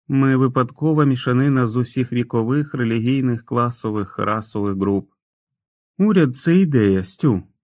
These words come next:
Тільки так і ніяк інакше, якщо відкинути бюрократію та іншу хрінь. Я поясню докладніше.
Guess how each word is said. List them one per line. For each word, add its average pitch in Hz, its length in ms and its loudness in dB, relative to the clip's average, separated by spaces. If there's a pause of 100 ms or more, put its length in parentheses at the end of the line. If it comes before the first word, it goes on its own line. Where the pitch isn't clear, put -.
(140)
Тільки 170 380 0
так 180 300 -2
і 143 160 2
ніяк 143 360 4
інакше, 101 560 -2
якщо 110 340 -4
відкинути 110 500 -2
бюрократію 107 640 -2
та 104 120 -6
іншу 107 340 -6
хрінь. 95 400 -6 (640)
Я 147 300 2
поясню 151 420 0
докладніше. 92 760 -4